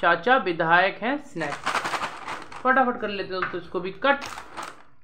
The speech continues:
मैं दोस्तों आपको साथ के साथ दिखाते जा रहा हूँ कि इसमें क्या क्या निकला है,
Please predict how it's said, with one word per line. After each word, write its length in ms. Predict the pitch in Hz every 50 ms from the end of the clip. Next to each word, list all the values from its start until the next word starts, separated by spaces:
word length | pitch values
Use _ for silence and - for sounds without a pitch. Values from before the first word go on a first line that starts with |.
| - - - - - - - - - - - - - - - - - - - - - - - - - - - - - - - - - - - - - - - - - - - - - -
मैं 120 | 170 175 185
दोस्तों 240 | 196 202 - - 208
आपको 180 | 202 - - 190
साथ 320 | - - 185 190 185 -
के 60 | 214 208
साथ 200 | - 202 202 196
दिखाते 360 | 190 170 - 185 196 208 202
जा 140 | 190 196 190
रहा 120 | 196 214
हूँ 80 | 226 220
कि 80 | 247 208
इसमें 200 | - - 202 -
क्या 180 | - 185 175
क्या 140 | 175 - 196
निकला 280 | 196 190 202 202 208 214
है, 160 | 220 262